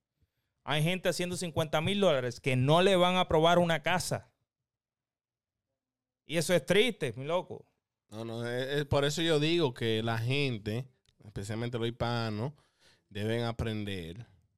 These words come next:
Speaker 2: cómo el dinero se maneja, la economía, aprender ese sistema, porque así tú te das cuenta, diablo, es verdad. Este,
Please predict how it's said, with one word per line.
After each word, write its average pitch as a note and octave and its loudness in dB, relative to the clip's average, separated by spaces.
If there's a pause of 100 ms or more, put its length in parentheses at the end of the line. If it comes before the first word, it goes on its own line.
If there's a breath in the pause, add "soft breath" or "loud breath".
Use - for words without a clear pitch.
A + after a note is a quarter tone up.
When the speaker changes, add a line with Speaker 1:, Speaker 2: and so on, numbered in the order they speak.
(680)
Speaker 2:
cómo G2 -6
el G2+ -6
dinero G2+ -6
se - -10
maneja, G#2 -8 (480)
la G2 -10
economía, A2 -6 (360)
aprender C3+ 0
ese E3+ -2
sistema, D#3 -2 (140)
porque B2+ -6
así D#3+ -4
tú D3+ -8
te D3 -4
das C#3 0
cuenta, C#3+ -4
diablo, G2 -6
es F#2+ -10
verdad. G2+ -8 (560)
Este, F#2 -10